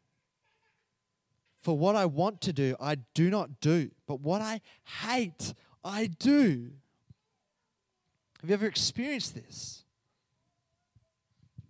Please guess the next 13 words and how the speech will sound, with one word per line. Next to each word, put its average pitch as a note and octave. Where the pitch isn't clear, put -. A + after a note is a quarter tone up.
After E3+
you've F3+
sinned, F3+
or F#3
even A#3+
in G#3
the F3
midst F3
of D#3+
the D#3
act, F#3
knowing, F#3
"I, A3+